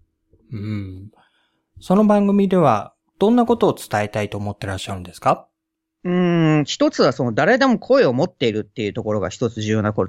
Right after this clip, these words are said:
Speaker 2: ころかなとか思ってて、で、それはどういう意味なのかっていうと、あの、ソーシャルメディアとかブログとかっていうところでも、ある程度こう、一人一人個人の声っていうのは聞こえると思うんですよね。ただ、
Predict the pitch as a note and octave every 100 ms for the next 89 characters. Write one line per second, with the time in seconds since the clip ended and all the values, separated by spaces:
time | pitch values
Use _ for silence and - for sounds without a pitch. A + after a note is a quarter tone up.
0 | A#2 A2+ A2 F#2 F2 F#2 - F2 F2+ F2+
1 | A2+ F#2+ - _ _ _ _ - C#3 E3
2 | G3 F#3 G#3+ B2+ G#2+ F2+ A#2 - F#2+ F#2+
3 | - G2+ G#2 - _ C#3 A2+ G#2+ G2+ G2+
4 | - F#3+ G3 A#3 A3 G#3 C#3+ F#2+ F#2 -
5 | G#2 - - - B2+ C#3 C#3+ D#3 C#3+ F#2+
6 | - F#2 F#2+ F#2+ G2+ G2 F2+ F2 G2 G#2+
7 | F#2+ - _ _ - F3+ A#3 C4+ E3 -
8 | G#2+ G2+ G2 _ _ _ - E3+ D#3 E3
9 | A#2+ - B2+ A2+ F2 - G#2+ - F2+ F2+
10 | E2 - _ - D3+ C3+ B2+ - - -
11 | - A#2+ E3 _ _ _ _ - F3+ D3
12 | B2